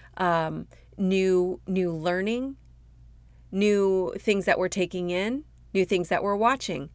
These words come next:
new things that we're listening to, new circle of friends. Whatever that means, we have to show up as her now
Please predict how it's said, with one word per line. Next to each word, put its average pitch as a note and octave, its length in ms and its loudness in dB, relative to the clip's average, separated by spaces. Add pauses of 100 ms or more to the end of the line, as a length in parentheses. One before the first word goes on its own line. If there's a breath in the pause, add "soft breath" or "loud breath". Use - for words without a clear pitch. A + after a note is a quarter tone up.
(140)
new F3 100 4
things F3 280 -2
that - 160 -2
we're F3 160 -2
listening E3+ 420 -6
to, D3 320 -8 (680 soft breath)
new G3+ 200 2
circle G3+ 440 -2
of F#3 100 -2
friends. D#3+ 580 -4 (1300)
Whatever F3+ 460 2
that G3 240 0
means, F3 640 -2 (1200)
we G3 140 2
have G#3 160 0
to F3+ 80 -4
show F#3+ 340 0
up F#3 180 0
as E3+ 300 -2
her E3+ 220 -2
now D#3+ 520 -4